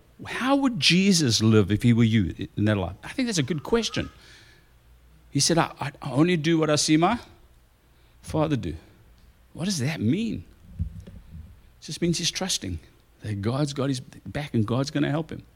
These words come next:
And he does that. You can live free of, of anxiety and worry. See, in this text,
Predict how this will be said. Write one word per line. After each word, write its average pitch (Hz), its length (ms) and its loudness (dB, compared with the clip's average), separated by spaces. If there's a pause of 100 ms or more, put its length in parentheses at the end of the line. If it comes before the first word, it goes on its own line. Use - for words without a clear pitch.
(120)
And - 460 -18
he 110 80 0
does 127 180 -2
that. 117 180 -10
You 113 100 -10
can 120 140 -2
live 123 120 -6
free 156 420 -4 (260)
of, 113 160 -4 (140)
of 120 280 -4 (100)
anxiety 120 540 6
and 95 160 6
worry. 101 460 4 (3000)
See, 123 100 2
in 190 80 10
this 185 140 4
text, - 560 0